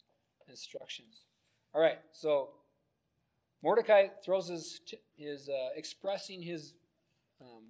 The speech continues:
mourning, his grief, his agony, his despair over what's about to happen to the, the Jewish nation, all right, and all the people. Esther tells him,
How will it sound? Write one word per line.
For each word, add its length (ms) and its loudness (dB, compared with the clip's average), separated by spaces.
mourning, 580 -2
his 200 -12
grief, 580 -8
his 260 -6
agony, 540 2
his 180 -12
despair 520 -2
over 120 -2
what's 200 -4
about 240 -4
to 40 -16
happen 300 -12
to 100 -16
the, 180 -18
the 280 -20
Jewish 360 -16
nation, 360 -16
all 100 -20
right, 100 -18
and 100 -20
all 120 -18
the 80 -18
people. 340 -18
Esther 240 -4
tells 280 -2
him, 140 -14